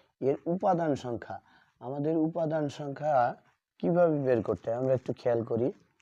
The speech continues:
আচ্ছা, এ সমান টু ফোর সিক্স আর বি সমান দেওয়া আছে কি?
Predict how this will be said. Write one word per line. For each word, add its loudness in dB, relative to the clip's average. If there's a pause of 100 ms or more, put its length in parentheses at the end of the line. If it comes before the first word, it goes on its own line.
(1080)
আচ্ছা, -16 (280)
এ 2 (840)
সমান -4 (1300)
টু -2 (880)
ফোর 0 (1120)
সিক্স -4 (2000)
আর -10 (180)
বি 0 (120)
সমান -2 (100)
দেওয়া 6
আছে -2 (120)
কি? 4